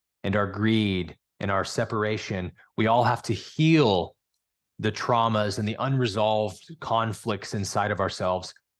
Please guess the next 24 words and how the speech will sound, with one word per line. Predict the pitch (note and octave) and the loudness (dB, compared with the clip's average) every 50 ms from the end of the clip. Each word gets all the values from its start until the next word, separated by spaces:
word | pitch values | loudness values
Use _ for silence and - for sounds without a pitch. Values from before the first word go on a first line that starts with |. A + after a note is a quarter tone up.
| _ - | _ -6
and | G#2+ A2+ A2 G#2 | -4 -2 0 0
become | A#2+ A#2 - D3+ C#3 C#3+ | 0 0 2 2 2 2
a | B2+ G#2+ | 2 2
being | A2 C3+ C3+ C#3+ C#3+ C3+ | 2 2 2 4 4 2
of | A#2+ G#2 - - | 2 0 -4 -10
true | - - - E3+ E3 E3+ E3+ E3+ E3 D#3 D3 | -10 -6 0 2 4 4 6 6 6 4 4
love, | C3+ B2 B2+ C3 B2+ B2 G#2+ F#2+ F2 F2 - - _ | 2 2 2 2 4 4 2 2 0 -4 -6 -12 _
open-hearted | - D3+ E3 C3+ E3 C#3 A#2 B2+ B2+ A#2+ A2+ F#2+ | -2 -2 0 0 0 0 0 0 0 0 -2 -4
love | G#2+ A2 G#2+ G2+ F#2+ F2+ - - _ _ | -2 0 0 0 -2 -4 -6 -14 _ _
towards | - C3 A#2 G#2 G2+ | -6 -6 -4 -2 -4
everything. | G2+ F2+ G2 F#2+ - G2 F#2 F2 - - _ _ _ _ _ _ _ _ _ _ _ _ _ _ _ _ _ _ | -4 -4 -4 -6 -6 -6 -8 -8 -10 -14 _ _ _ _ _ _ _ _ _ _ _ _ _ _ _ _ _ _
But | B2+ G#2+ A#2+ A#2+ A#2 A#2 - - - _ | 0 2 4 4 2 0 -2 -6 -12 _
there's | - D#3 D3+ C#3 A2 | 2 4 4 6 6
many | A2 C3 C3 E3 G3+ G3+ | 6 6 6 6 6 4
different | D3 D3+ D3+ - - D#3 C#3 B2 A#2+ - - - _ _ | 4 4 2 2 0 0 0 0 -2 -6 -10 -18 _ _
paths | - - - F#3+ D#3 A2+ G#2+ B2+ C#3 - - - | -4 -2 0 0 2 2 0 -2 -2 -6 -8 -4
we | B2+ C3 A#2+ | -4 -4 -2
can | - C3+ A#2 | 0 -2 -4
take | G2+ - A2 G#2 G#2+ A2+ - - | -4 -4 -4 -4 -4 -4 -8 -8
to | - C3+ A#2+ A#2 | -6 -2 -2 -2
arrive | G#2+ G2 G#2 G#2+ G#2+ B2+ D#3+ D#3+ C#3 | -2 0 0 0 0 0 0 0 -2
at | A2+ | -2
that | A2 G#2+ D#2+ G#2+ | -2 -4 -6 -4
destination. | G#2 B2 F#2+ F2+ - - A2 G2 F#2 E2+ F#2 F2+ - - G2+ G2+ A#2 B2 | -6 -6 -6 -6 -8 -8 -8 -8 -6 -8 -8 -10 -8 -8 -6 -6 -6 -8